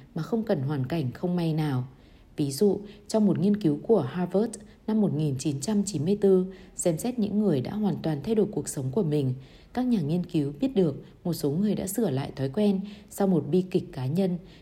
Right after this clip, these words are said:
như ly hôn hay một căn bệnh đe dọa đến tính mạng. Những người khác thay đổi sau khi họ thấy một người bạn đã trải qua điều gì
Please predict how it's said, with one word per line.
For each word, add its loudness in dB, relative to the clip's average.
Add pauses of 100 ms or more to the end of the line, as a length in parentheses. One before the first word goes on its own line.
(120)
như 2
ly 4
hôn 2 (180)
hay -2
một 4
căn 2
bệnh 0
đe 2
dọa 0
đến 0
tính 0
mạng. 2 (440)
Những 0
người 4
khác -6
thay 2
đổi 2 (160)
sau -4
khi -2
họ -2
thấy -2
một 2
người 2
bạn -2 (280)
đã -2
trải -2
qua 0
điều 2
gì -2